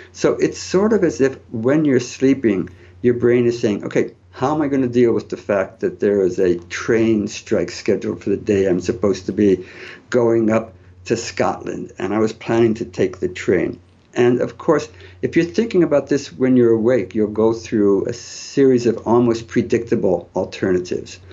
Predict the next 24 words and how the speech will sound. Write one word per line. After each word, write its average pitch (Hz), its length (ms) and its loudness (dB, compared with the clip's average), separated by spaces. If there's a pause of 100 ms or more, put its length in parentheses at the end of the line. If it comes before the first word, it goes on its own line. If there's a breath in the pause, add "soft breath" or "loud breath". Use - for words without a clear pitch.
(320 loud breath)
But 143 200 0
then 190 180 4
when 190 140 4
you're 175 120 6
sleeping 175 840 -2
and 107 220 -2
still 156 400 2
worrying 147 500 2
about 95 380 0
this, - 260 -8
and 113 180 -2
your 131 120 4
brain 135 360 0
has 127 220 -4 (100)
access 127 600 -2
to - 180 -6
more 110 300 0 (240)
distant - 520 -2 (640 soft breath)
associations, 117 1160 -2
it 160 200 0
might 139 380 0
come 127 260 0
up 127 220 -2
with 120 360 2